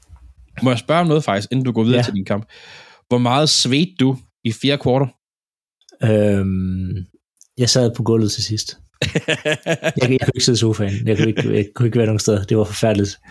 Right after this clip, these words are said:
Speaker 1: Det var skræmmende, mand. Hold nu kæft.
Speaker 2: Ja, ej,
Speaker 1: Men
Speaker 2: det
Speaker 1: du,
Speaker 2: var
Speaker 1: øh, Packers mod, øh, Packers mod Bengals?
Speaker 2: Ja, endnu en... Øh, jeg havde to kampe nu her, og begge kampe ender femogtyve toogtyve. <laughs>
Speaker 1: What are the odds?
Speaker 2: Ja, det ved jeg heller ikke,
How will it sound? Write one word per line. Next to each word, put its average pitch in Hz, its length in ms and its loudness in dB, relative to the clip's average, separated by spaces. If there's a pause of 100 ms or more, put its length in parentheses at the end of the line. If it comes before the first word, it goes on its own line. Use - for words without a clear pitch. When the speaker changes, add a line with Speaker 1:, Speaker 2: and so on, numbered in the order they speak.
(280)
Speaker 1:
Det 117 100 2
var 104 60 0
skræmmende, 107 420 0
mand. 76 140 -4
Hold 127 180 -2
nu 117 80 0
kæft. 98 260 -6
Speaker 2:
Ja, 110 200 2 (220)
ej, 110 80 2
Speaker 1:
Men 98 100 2
Speaker 2:
det 98 100 4
Speaker 1:
du, 170 80 2
Speaker 2:
var 139 280 2 (120)
Speaker 1:
øh, 113 120 -2
Packers 170 300 -2
mod, 156 100 0 (140)
øh, 127 140 -4
Packers 160 340 -2
mod 160 80 -4
Bengals? 160 400 -6 (380)
Speaker 2:
Ja, 147 180 2 (180)
endnu 202 280 2
en... 117 220 0
Øh, 104 320 2 (300)
jeg 143 120 2
havde 185 140 4
to 196 160 0
kampe 170 260 0
nu 160 160 4
her, 151 80 4
og 127 280 -2
begge 180 200 2
kampe 139 320 0
ender 127 400 2
femogtyve 127 380 0
toogtyve. 127 420 0 (500)
<laughs> - 540 -14
Speaker 1:
What 143 180 0
are 120 220 0
the 107 160 2
odds? - 500 -6
Speaker 2:
Ja, 104 240 2 (280)
det 123 80 2
ved 104 80 2
jeg 98 100 2
heller 101 180 2
ikke, 95 160 -6